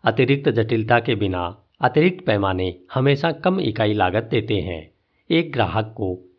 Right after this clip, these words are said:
एक से अधिक उत्पाद या सेवा प्रदान करने के लिए,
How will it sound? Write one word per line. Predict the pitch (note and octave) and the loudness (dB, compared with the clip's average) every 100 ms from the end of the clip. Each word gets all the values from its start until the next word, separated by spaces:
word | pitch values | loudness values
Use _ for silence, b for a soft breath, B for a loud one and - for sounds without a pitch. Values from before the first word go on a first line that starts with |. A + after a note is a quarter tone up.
| - | 0
एक | F3 F3+ | 0 2
से | - E3+ | 2 2
अधिक | G2+ B2 D3+ | 2 0 -2
उत्पाद | D3 A2 - G#2 G#2+ | -4 -4 -2 0 0
या | G2+ E2 D#2 _ _ - | -2 -2 -8 _ _ -2
सेवा | D3 D#3 D#3+ | 2 4 2
प्रदान | D3+ A2 G#2+ G#2+ | 2 2 0 0
करने | G#2+ G2+ G#2 | -2 -2 -2
के | G#2 | -2
लिए, | F#2 F2+ E2+ | -4 -6 -8